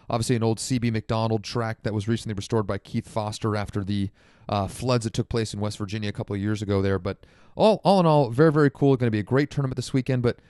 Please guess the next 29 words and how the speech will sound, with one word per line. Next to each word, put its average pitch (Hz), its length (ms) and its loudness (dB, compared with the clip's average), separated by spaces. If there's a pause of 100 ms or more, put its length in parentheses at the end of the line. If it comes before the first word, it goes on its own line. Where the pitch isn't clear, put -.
(240)
I, 143 140 0 (240)
I 147 140 -10
don't, 226 260 2 (440)
I 127 100 -6
don't 185 300 0 (120)
understand 107 880 -2 (420)
this, - 480 0 (320)
this 113 160 -2
military 151 840 2 (140)
tribute 127 560 2
at 117 140 -6
the 110 80 -6
Greenbrier. 104 720 0
I 127 60 -6
mean, 143 140 -2
what 190 180 0
a, 127 140 0 (460)
I 143 80 -4
mean, 151 200 4 (280)
I 220 140 0
am 123 140 2
very 135 260 4
thankful 127 360 0
for - 160 -4
all 113 200 -2
the 110 80 -4
servicemen 113 560 -6
and 101 80 -4
servicewomen, 113 600 -4